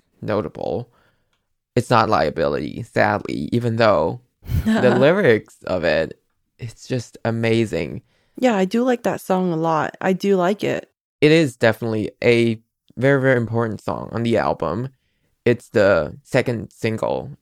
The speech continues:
Speaker 1: and it's, uh, one of the slower songs.
Speaker 2: Uh-huh.
Speaker 1: It's a ballet. And I think there's a part where I just have to talk about this line on Liability. It says, "So I guess I'll go home.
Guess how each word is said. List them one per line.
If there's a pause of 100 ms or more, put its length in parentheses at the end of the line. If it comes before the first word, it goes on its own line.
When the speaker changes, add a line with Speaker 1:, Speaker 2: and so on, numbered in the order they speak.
(100)
Speaker 1:
and
it's, (240)
uh,
one
of
the
slower
songs. (140)
Speaker 2:
Uh-huh.
Speaker 1:
It's
a
ballet. (560)
And (280)
I
think (340)
there's
a
part
where (200)
I
just
have
to
talk
about
this
line (420)
on
Liability. (160)
It
says, (120)
"So
I
guess
I'll
go
home.